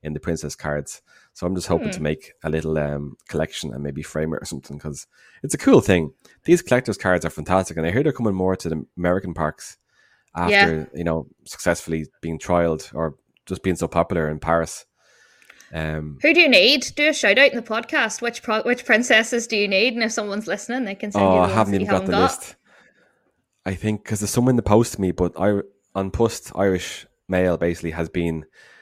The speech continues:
Speaker 1: terrible in the last week. Um, so there's some in the post to me. I think, like, Rapunzel, Aurora, Cinderella, that type of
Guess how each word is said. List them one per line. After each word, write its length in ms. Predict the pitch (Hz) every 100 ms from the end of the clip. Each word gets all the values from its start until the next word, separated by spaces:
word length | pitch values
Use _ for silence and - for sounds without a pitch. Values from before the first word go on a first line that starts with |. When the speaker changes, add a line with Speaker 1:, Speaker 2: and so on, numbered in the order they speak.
| _
Speaker 1:
terrible 400 | - 90 87 87
in 180 | 80 82
the 60 | 82
last 260 | 82 -
week. 340 | 85 98 - - _ _ _ 85
Um, 260 | 80 80
so 160 | - 90
there's 160 | 87
some 200 | - 107
in 80 | 110
the 80 | 101
post 340 | 92 90 - -
to 120 | 98
me. 240 | 110 117 _ _ _ _ _ -
I 100 | 85
think, 280 | 101 101 98
like, 300 | 87 - - _ _ _ 92
Rapunzel, 560 | 92 90 90 87 85
Aurora, 580 | 82 85 85 85 85 80
Cinderella, 580 | - 85 82 80 82 80
that 180 | 82 -
type 200 | 92 95
of 340 | 90 -